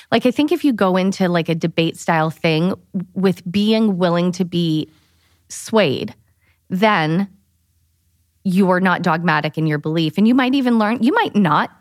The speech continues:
at the end of it, be swayed. You might actually think more of your own opinion, but at least you're open to it.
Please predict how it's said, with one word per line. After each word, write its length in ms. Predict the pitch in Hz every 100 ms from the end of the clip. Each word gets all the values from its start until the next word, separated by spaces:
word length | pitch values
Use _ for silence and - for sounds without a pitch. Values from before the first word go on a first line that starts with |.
| -
at 120 | 180
the 120 | 165
end 160 | 151 247
of 80 | 180
it, 160 | - _ -
be 120 | 233
swayed. 400 | - 139 113 - _ -
You 120 | 202
might 200 | 196 180
actually 600 | 175 170 - 170 165 160 - _ _
think 220 | - 196
more 280 | 190 175 170
of 100 | 165
your 140 | 156 143
own 180 | 165
opinion, 600 | 156 143 233 175 101 220 - _ _ _ _ _ _ _ -
but 280 | 160 156 - _ _ _ -
at 80 | 214
least 220 | 208 -
you're 160 | 170 -
open 280 | 165 147 151
to 160 | -
it. 120 | -